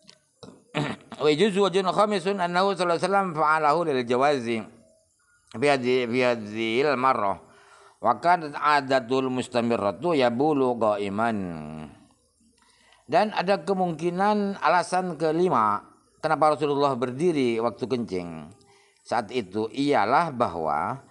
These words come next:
Rasulullah melakukan kencing berdiri itu untuk, eh, untuk memberi contoh bahwa,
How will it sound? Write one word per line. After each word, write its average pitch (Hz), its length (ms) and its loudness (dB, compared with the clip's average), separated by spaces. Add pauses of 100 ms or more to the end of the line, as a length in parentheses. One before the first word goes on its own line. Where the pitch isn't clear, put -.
(320)
Rasulullah 165 720 2
melakukan 165 1040 -2
kencing 151 340 -2
berdiri 113 560 0
itu 156 560 0 (1080)
untuk, 190 760 0
eh, 127 420 2 (120)
untuk 190 340 0
memberi 143 680 0
contoh 131 560 0
bahwa, 101 640 2